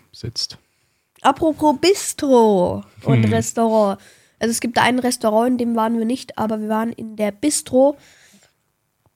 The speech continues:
Speaker 2: Und ich hab mir da eine, äh, Currywurst reingeballert, äh, einen Kakao und du hast dir einen schönen Milchkaffee gegönnt, ne?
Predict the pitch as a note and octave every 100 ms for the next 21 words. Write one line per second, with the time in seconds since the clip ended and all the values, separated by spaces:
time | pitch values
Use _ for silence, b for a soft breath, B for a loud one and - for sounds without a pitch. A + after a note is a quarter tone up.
0 | _ - G3+ A3+ G#3+ A#3 - A3 A3 G#3
1 | G#3 G#3 G#3+ G#3 G3 G#3 G#3 G#3+ - C4
2 | D4 C4 C4 - - A3+ A#3+ A3+ A3 G#3
3 | G#3+ G#3+ G#3+ - G#3 G3 G3 G#3+ - -
4 | - - G#3+ A3 G#3+ G#3 - G#3 G3+ G3+
5 | A3+ G#3+ G3 - G3+ G3 G3+ - G3 G3
6 | G#3+ D4 - - C4+ C4 - B3+ B3+ B3
7 | B3 A3+ A3+ A3+ G#3 G#3+